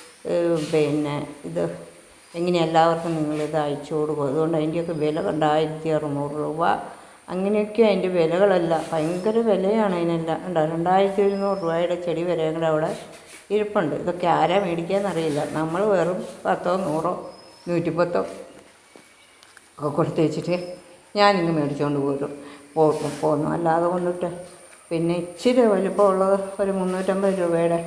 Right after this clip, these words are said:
ഒരു നാല് ചെടി ഞാൻ മേടിച്ചു. നാലോ അഞ്ചോ എണ്ണം ഉണ്ട്. അത് മാത്രം, അതെനിക്ക് ഒരുപാട് നാളായി ഞാൻ അതിനെ ആഗ്രഹിക്കാൻ തുടങ്ങിയിട്ട്. അങ്ങനെ ഞാൻ മേടിച്ചത് കേട്ടോ. വേറെ ഒന്നും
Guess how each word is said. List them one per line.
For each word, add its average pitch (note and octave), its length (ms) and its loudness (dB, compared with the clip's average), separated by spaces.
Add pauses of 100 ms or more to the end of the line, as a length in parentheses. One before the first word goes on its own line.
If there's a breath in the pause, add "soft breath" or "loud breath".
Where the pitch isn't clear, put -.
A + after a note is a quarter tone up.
(180)
ഒരു E3+ 140 -4 (100)
നാല് E3 260 -2 (120)
ചെടി D#3 260 -2
ഞാൻ C#3 160 -2
മേടിച്ചു. C3+ 320 -6 (720)
നാലോ F3 300 2
അഞ്ചോ E3+ 220 -2
എണ്ണം D3+ 220 0
ഉണ്ട്. C3 160 -4 (200)
അത് E3+ 180 -4
മാത്രം, E3 260 0
അതെനിക്ക് E3+ 380 0
ഒരുപാട് F3+ 320 0 (100)
നാളായി D#3+ 340 2 (120)
ഞാൻ D#3 180 0
അതിനെ D#3 240 0 (160)
ആഗ്രഹിക്കാൻ E3+ 540 -2
തുടങ്ങിയിട്ട്. C#3 420 -4
അങ്ങനെ F3 260 -4
ഞാൻ C#3 160 0
മേടിച്ചത് C#3+ 380 -2
കേട്ടോ. C3 140 -4 (100)
വേറെ D#3+ 260 0
ഒന്നും E3 160 -2